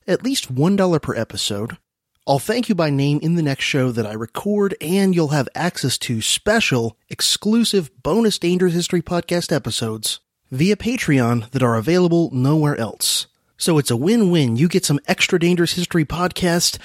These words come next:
and I get some help in keeping on, keeping on with the show.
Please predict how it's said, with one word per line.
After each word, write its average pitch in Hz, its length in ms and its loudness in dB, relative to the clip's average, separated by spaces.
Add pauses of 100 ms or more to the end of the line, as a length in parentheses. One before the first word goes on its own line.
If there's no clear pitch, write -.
(260)
and 135 540 4 (160)
I 151 220 0
get 139 260 0
some 135 200 -2
help 127 320 0
in 123 380 2
keeping 131 420 -2
on, 120 360 -2
keeping 123 340 -4
on 110 180 -2
with 104 140 -6
the 107 80 -10
show. - 380 -6